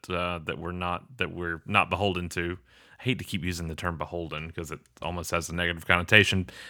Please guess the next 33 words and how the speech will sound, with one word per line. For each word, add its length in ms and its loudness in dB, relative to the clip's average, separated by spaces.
I 40 4
don't, 200 6
and 100 6
I 80 8
don't 160 6
mean 160 6
for 220 2
it 80 0
to, 180 4
but 220 2
definitely 300 12
things 240 8
that 140 8
were, 420 8
um, 300 10
put 160 10
on 100 10
the 60 8
board 560 10
as 140 4
players 500 10
beforehand 680 4
that 80 0
have, 260 -2
uh, 380 4
shifted 560 4
slightly, 460 0
and 100 -6
we've 200 -6
seen 180 -4
that 160 2
obviously 380 0
with 300 -6